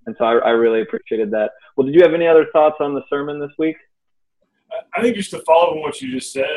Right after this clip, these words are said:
Speaker 2: about the, we started at the beginning, uh, it, it's one step, right? Like, it's not,
Speaker 1: Mm-hmm.
Speaker 2: I don't, I don't need to, I don't need to do step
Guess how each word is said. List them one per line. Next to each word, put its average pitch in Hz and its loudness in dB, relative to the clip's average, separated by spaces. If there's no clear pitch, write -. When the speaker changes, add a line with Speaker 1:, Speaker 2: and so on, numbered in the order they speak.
Speaker 2:
about - -6
the, - -20
we - -20
started 254 -2
at 226 -20
the 220 -20
beginning, 220 -10
uh, 101 -10
it, - -20
it's - -20
one 147 -8
step, - -8
right? 127 -6
Like, 117 -10
it's 113 -18
not, 151 -4
Speaker 1:
Mm-hmm. - -8
Speaker 2:
I - -4
don't, - -8
I - 0
don't 190 -4
need 160 -12
to, 131 -6
I 151 -6
don't 180 0
need 180 -6
to 151 -14
do 156 -4
step - -8